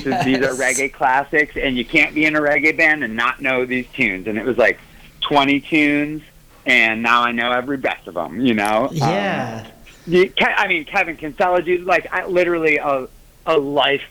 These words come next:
Speaker 1: goal of mine when I was seventeen years old was to release something on iTown Records.
Speaker 2: Yes.
Speaker 1: You know?
Speaker 2: And you guys had a great
Speaker 1: Um,
Speaker 2: performance
Speaker 1: but
Speaker 2: last year at, uh, Grassroots.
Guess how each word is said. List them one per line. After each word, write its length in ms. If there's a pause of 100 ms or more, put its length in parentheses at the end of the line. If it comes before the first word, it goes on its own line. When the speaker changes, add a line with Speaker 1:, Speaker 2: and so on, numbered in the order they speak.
Speaker 1:
goal 540
of 140
mine 420
when 220
I 240
was 260
seventeen 480
years 240
old 320 (400)
was 180 (140)
to 100
release 380 (100)
something 440
on 200 (120)
iTown 480
Records. 480 (220)
Speaker 2:
Yes. 520
Speaker 1:
You 60
know? 300 (200)
Speaker 2:
And 140
you 80
guys 240
had 120
a 40
great 300
Speaker 1:
Um, 100
Speaker 2:
performance 420
Speaker 1:
but 80
Speaker 2:
last 280
year 280
at, 280
uh, 240
Grassroots. 760